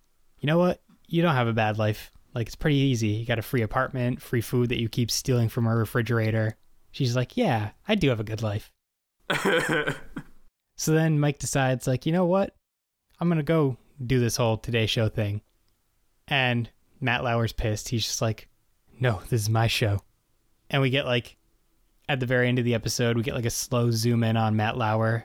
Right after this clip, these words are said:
Speaker 1: in a corner. And he's just like, "I'm coming for you, Mike. You should be shaking in your boots."
Speaker 2: That's what she said.
Speaker 1: So then that leads into my series finale, which is called Host with the Most.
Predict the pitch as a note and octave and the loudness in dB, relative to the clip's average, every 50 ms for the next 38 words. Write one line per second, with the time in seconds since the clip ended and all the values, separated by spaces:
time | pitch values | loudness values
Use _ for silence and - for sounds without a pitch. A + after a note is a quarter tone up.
0 | - _ - B2+ A2+ G#2+ - - A#2 A2 A2+ A#2 A#2 B2 - - A#2+ A2+ G#2+ - | -8 _ -4 -2 -2 -2 0 0 0 2 2 2 0 0 -2 0 0 0 0 0
1 | - B2 A2 - - - _ _ _ _ _ _ _ _ - B2+ A2+ - - A#2 | 0 -2 -2 -2 -6 -12 _ _ _ _ _ _ _ _ -4 -4 -2 0 2 2
2 | B2 A#2+ - - G#2+ G#2 G#2 G#2 G#2 G2+ G#2+ - - - - _ _ _ _ _ | 2 0 0 0 0 2 2 2 2 0 0 -2 -6 -12 -18 _ _ _ _ _
3 | _ _ _ _ _ - C3 A2+ G#2+ G#2+ G#2 G#2+ G#2 - - - A#2+ A2+ - A#2+ | _ _ _ _ _ -2 -2 0 0 0 0 0 0 0 0 0 0 0 0 0
4 | A2+ A2 G#2+ G#2+ G2+ G2+ G2 G#2+ A2+ G#2+ G#2 - - - - - - - _ _ | 2 2 2 2 0 0 0 0 0 0 -2 -4 -4 -4 -4 -4 -6 -10 _ _
5 | _ _ _ _ _ _ _ _ _ _ _ - - - - - - - - - | _ _ _ _ _ _ _ _ _ _ _ -20 -16 -12 -10 -10 -8 -6 -6 -6
6 | D2+ - - - G#2+ - - - _ _ _ _ _ _ _ _ _ _ _ _ | -6 -6 -6 -6 -6 -8 -10 -12 _ _ _ _ _ _ _ _ _ _ _ _
7 | _ _ _ _ _ _ _ _ _ _ _ _ _ - - - B2+ A2+ B2+ B2 | _ _ _ _ _ _ _ _ _ _ _ _ _ -8 -4 -2 0 2 2 2
8 | A#2+ A#2+ A#2+ - _ _ _ _ _ _ _ _ _ _ _ - - B2 - - | 2 0 -2 -4 _ _ _ _ _ _ _ _ _ _ _ -6 -6 -6 -4 -2
9 | C3+ B2 A#2 A2 B2 A2+ A2 - - A#2 A2 A2 G#2+ G#2+ - - - _ - - | 0 0 0 2 0 0 0 0 0 0 2 0 0 -2 -6 -14 -20 _ -8 -4
10 | B2 A2 - C3 A2+ G#2+ G#2 - - B2+ C#3 D#3 C#3+ B2 B2 B2+ - _ _ _ | -4 -2 0 0 0 0 0 -2 -2 0 0 0 0 0 -2 -4 -8 _ _ _
11 | _ _ _ _ _ _ _ _ _ - D3+ C#3+ - - A#2+ - - B2 A2 A#2 | _ _ _ _ _ _ _ _ _ -6 -4 -4 -2 -4 -6 -4 -2 0 0 0
12 | A#2 A2 - - _ _ _ _ _ - F3 E3+ - - - - B2+ B2 - - | -2 -4 -8 -14 _ _ _ _ _ -2 0 0 0 0 -2 -2 -4 -4 -2 -2
13 | A#2 A2 G#2+ G2+ G2 - - - - - - - - | -2 0 0 -2 -2 -2 -2 -2 -2 -4 -4 -10 -14